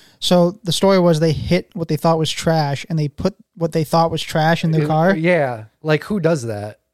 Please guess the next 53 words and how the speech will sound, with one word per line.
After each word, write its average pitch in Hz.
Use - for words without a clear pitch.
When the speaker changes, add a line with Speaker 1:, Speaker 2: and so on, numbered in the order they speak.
Speaker 2:
I 143
don't 143
know. 135
Like, 131
Speaker 1:
Only 226
Speaker 2:
I -
Speaker 1:
that 220
Speaker 2:
mean -
Speaker 1:
family 208
was 165
bound 170
to 165
have, 165
have 160
that 160
happen 156
to 143
them, 139
I 135
guess. 131
Speaker 2:
Yeah. 113
Speaker 1:
The 104
family 175
that 165
picks 165
up 160
trash 143
every 151
time 147
they 143
hit 143
it. 135
Speaker 2:
Yeah. 113
I 135
mean, 143
th-, -
I 120
mean, 131
if, 151
let's 190
say 196
that 160
happened 131
to 117
me, 101
like, 110
I 117
hit 151
something 127
with 113
a 113
car, 110
and 117